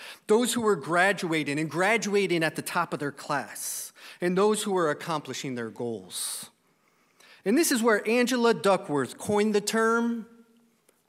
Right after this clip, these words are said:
grit. Grit. Well, what is grit?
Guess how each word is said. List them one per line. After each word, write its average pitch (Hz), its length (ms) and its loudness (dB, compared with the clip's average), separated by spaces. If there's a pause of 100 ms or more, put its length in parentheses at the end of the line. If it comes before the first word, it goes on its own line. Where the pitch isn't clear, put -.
(160)
grit. 127 760 -4 (1300)
Grit. 214 680 0 (960)
Well, 208 100 2
what 277 140 4
is 240 120 2
grit? - 640 -4